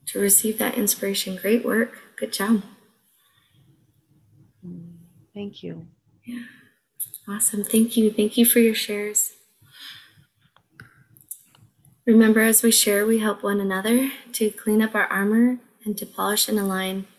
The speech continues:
Speaker 1: every week on this live recording and throughout the week on the Facebook group page.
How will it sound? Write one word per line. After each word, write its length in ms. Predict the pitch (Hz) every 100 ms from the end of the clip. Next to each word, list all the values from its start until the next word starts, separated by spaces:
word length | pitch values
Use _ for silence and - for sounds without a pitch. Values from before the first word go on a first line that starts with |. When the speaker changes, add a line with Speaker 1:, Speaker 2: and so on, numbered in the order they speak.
| _ _ _ _ _ _ _ -
Speaker 1:
every 560 | 202 202 220 226 226 - _ _ _ _ _ _ _ 214
week 440 | 196 - - - _ _ _ _ _ -
on 100 | 202
this 220 | 190 -
live 160 | 185
recording 500 | 190 - 190 190 185
and 160 | 240 220
throughout 260 | 254 277 254
the 100 | 226
week 260 | 220 233 -
on 180 | 202
the 60 | 202
Facebook 440 | - 208 - 208
group 240 | - 208 -
page. 420 | 196 190 180